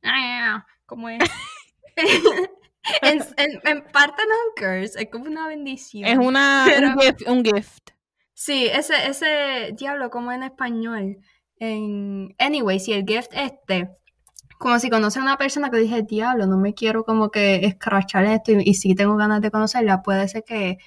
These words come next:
Speaker 1: que como que I could give up that. Pero no
Speaker 2: Pero ¿y
Speaker 1: sé.
Speaker 2: cómo tú sabes que vas a conectar con esa persona physically if you don't even, like, kiss them?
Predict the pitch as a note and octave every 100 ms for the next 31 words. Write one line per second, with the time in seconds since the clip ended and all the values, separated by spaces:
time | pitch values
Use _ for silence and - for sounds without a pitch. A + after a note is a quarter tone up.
0 | _ - G3+ F#3+ F#3 E3 D#3+ E3+ - _
1 | _ - G#3 A3 F#3 F3+ E3+ D#3+ - E3+
2 | B3 _ _ _ _ _ _ _ _ _
3 | _ _ _ - G3+ G3 F#3+ - C#4 C#4
4 | C#4 C#4 C#4 D4+ D#4+ D#4 D#4 - C4+ B3
5 | B3 B3+ C4 C4+ B3+ B3+ B3+ - B3 B3
6 | B3 A#3 A#3+ - A#3 A#3 A3+ - - A3+
7 | A#3 G#3+ F#3 F#3 F#3 - F#3 - G3 G3
8 | G3 G3+ G3 F#3+ F#3 F3+ F3 - - _
9 | _ _ - G#3 F3+ E3+ F3